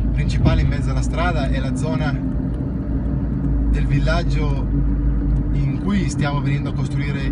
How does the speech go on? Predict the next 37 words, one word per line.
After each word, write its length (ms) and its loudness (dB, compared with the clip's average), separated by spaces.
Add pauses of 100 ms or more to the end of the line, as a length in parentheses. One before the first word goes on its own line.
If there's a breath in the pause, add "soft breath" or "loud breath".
i 80 0
nostri 320 0
progetti, 640 -2
ed 960 -2
è 40 2
un 120 -2
villaggio 420 0
che 80 -2
si 80 -2
trova 220 -2
sulla 160 -2
strada 240 -2
principale 680 0
che 140 -2
collega 560 2 (560)
Kampala 880 0
con, 400 -2
eh, 720 -2
Mbarara 580 -2
e 60 -2
poi 160 0
da 100 0
Mbarara 600 0 (680)
a 560 0 (160)
Kabale, 480 0
da 140 -2
Kabale 280 -2
si 120 -2
va 80 0
in 80 2
Ruanda. 400 -2
Quindi 200 -2
l'unica 400 -2
strada 340 -2
è 20 -2
la 100 -4
principale 800 -2